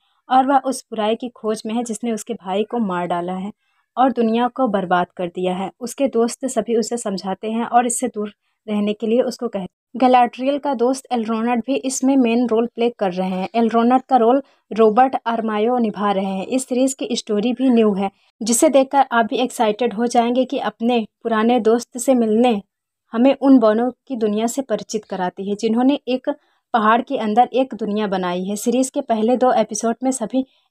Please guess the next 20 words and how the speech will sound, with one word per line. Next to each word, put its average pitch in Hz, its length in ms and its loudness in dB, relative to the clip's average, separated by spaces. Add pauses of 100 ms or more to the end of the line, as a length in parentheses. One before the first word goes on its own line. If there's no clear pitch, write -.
एक्टर्स 247 360 -6
को 277 120 -2
अलग-अलग 233 560 2
तरीके 214 400 -6
से 247 140 -4
दिखाया 190 420 -4
गया 190 180 -4
है। 208 180 -4
इस 277 160 2
सीरीज 285 400 4
में 311 140 8
हॉबिस्ट 247 520 2
के 294 140 -2
पूर्वज 226 540 2 (340)
हारफूट्स 247 720 0 (360)
हैं, 208 160 -4
जिन्होंने 254 420 4
अभी 247 300 2
तक 247 260 0
अजीबोगरीब 233 800 2